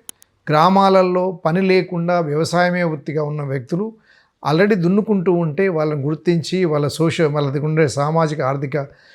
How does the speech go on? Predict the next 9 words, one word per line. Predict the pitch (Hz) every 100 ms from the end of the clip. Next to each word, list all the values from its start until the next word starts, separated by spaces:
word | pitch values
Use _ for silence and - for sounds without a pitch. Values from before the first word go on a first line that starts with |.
| _ -
కోణాల | 160 175 165
నుంచి | 156 135 131
తీసుకొని | 156 139 160 175
ప్రతి | 240 - 160 170
కుటుంబానికి | 190 220 208 220 214 185
ఒక | 165
మూడు | 151 175
ఎకరాలు | 170 190 185
మించకుండా | 160 175 190 170 160 170